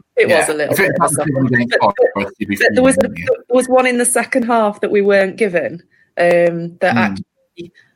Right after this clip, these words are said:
Speaker 1: it was a little bit more of a stonewaller. Um, so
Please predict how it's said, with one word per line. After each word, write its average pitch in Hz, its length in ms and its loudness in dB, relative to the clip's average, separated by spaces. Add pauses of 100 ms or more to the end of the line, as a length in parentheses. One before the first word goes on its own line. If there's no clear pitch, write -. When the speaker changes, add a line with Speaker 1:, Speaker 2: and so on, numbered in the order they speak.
(520)
Speaker 1:
it 185 240 -2
was 180 140 0
a 180 60 2
little 180 260 2
bit 175 220 2
more 180 220 4
of 165 100 0
a 175 40 2
stonewaller. 175 720 0 (340)
Um, 185 540 2
so 185 540 0